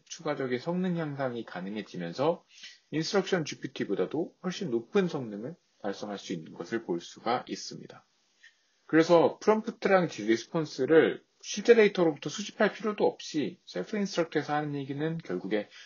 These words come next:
챗지피티를 통해서 모든 데이터셋을 생성할 수 있다라는 얘기를 하고 있고, 이렇게 생성된 데이터로 학습된 에스에프티 모델들이 높은, 어, 프롬프팅 성능 혹은 높은, 어,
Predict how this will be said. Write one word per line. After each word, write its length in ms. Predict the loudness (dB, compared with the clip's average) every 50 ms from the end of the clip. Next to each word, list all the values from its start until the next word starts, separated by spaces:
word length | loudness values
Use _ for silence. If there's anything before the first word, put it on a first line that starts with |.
| -20 _ -2
챗지피티를 720 | -2 0 0 0 -4 -2 -2 -4 -2 -2 -4 -4 -4 -6
통해서 580 | -6 -6 -6 -4 0 2 4 4 4 4 2
모든 340 | -2 -2 -4 -2 0 0 2
데이터셋을 560 | 2 0 0 0 -4 -8 -8 -8 -8 -8 -8
생성할 400 | -6 -6 -6 -6 -4 -6 -6 -6
수 140 | -8 -8 -10
있다라는 840 | -8 -4 0 0 0 0 -2 -12 _ _ -2 0 0 0 0 -2 -2
얘기를 400 | -2 -2 -2 0 0 0 0 0
하고 360 | -2 -4 -4 -2 -2 -2 -2
있고, 380 | -4 -6 0 2 4 4 4 4
이렇게 220 | 2 -2 -2 -4
생성된 480 | -4 -4 -2 -2 -2 -2 -2 -4 -4 0
데이터로 400 | 0 0 0 -2 -2 -2 0 0
학습된 560 | -2 -4 -14 -18 _ -2 0 0 0 0 -2 -6 -12 -20 -20 -20 _ -4
에스에프티 460 | -4 -2 0 2 2 0 2 0 0 0
모델들이 720 | 0 2 2 2 2 2 2 2 2 2 0 0 -2 _ _ _ _ _ _ _ 2
높은, 600 | 2 2 2 4 4 4 4 4 2 0 -4 -6 -12 _ _
어, 320 | -2 -2 -2 -2 -2 -6 -4
프롬프팅 640 | 0 0 0 0 -2 -10 -14 _ 0 0 0 0 -2 _ _ -6
성능 360 | -4 -2 -2 -2 -4 -6 -10 _ _ _ _
혹은 460 | -10 -4 0 4 4 4 4 4 0 -8 _ _ _ -4
높은, 640 | -4 -4 -2 4 8 8 8 8 6 2 0 -4 -6 _ _ -20 -20 -20 -20 _ -16 -10 -4
어, 480 | -2 0 0 2 0 0 0 -2 -4